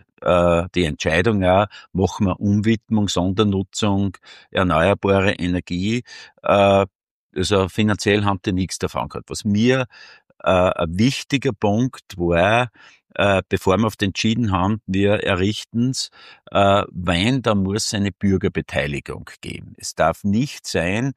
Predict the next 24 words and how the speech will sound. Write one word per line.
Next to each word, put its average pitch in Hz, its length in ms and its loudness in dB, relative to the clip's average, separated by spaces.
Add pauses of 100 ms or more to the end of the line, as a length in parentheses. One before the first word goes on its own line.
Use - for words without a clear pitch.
(320)
dass - 240 -4
sie 98 120 -4
die, 92 280 -4 (360)
die 90 200 -4
Anrainer 107 760 2
können 98 300 -2
sie 95 140 -6
die 82 140 -6
Windradeln 92 560 0
anschauen, 104 760 2 (320)
äh, 104 240 4
und 107 500 -2 (260)
die 98 440 2
wirtschaftliche 117 960 0
Entwicklung 107 640 -4
oder 98 200 -4
die 95 160 -4
Erträge, 98 720 2 (340)
die 107 260 2 (280)
kommen 113 360 0
irgendwo 117 460 0
anders 87 440 -2
dahin. 76 320 -8
Und 76 200 -12